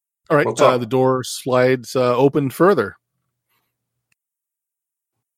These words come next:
Speaker 2: Well, I can't move further, unfortunately. So
Speaker 1: If you wanna take your action to move, you can go in there.
Speaker 2: Yeah, okay, yeah, I'll move
Speaker 1: All right,
Speaker 2: over
Speaker 1: so,
Speaker 2: to
Speaker 1: yeah,
Speaker 2: the door.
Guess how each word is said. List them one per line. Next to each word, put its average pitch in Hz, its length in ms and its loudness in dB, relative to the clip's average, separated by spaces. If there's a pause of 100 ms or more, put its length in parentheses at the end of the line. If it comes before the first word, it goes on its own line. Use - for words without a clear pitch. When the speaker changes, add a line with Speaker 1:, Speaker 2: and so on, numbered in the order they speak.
(120)
Speaker 2:
Well, 98 180 -8
I - 40 -12
can't 98 280 -2
move 98 300 -2
further, 87 340 -6
unfortunately. 98 560 -10
So - 240 -12 (400)
Speaker 1:
If - 100 -8
you 131 100 -2
wanna 120 340 0 (400)
take 117 180 -4
your 104 140 -2
action 98 340 -4
to 95 80 -8
move, 95 300 -8
you 95 80 -8
can 92 160 -12
go 87 180 -8
in 90 120 -12
there. 92 200 -8
Speaker 2:
Yeah, 196 300 2
okay, 107 280 0
yeah, 107 100 4
I'll 95 280 2
move 98 140 0
Speaker 1:
All 95 60 -4
right, 90 120 -6
Speaker 2:
over 95 60 0
Speaker 1:
so, 101 220 0
Speaker 2:
to 101 40 4
Speaker 1:
yeah, - 80 2
Speaker 2:
the 87 60 -6
door. 135 340 0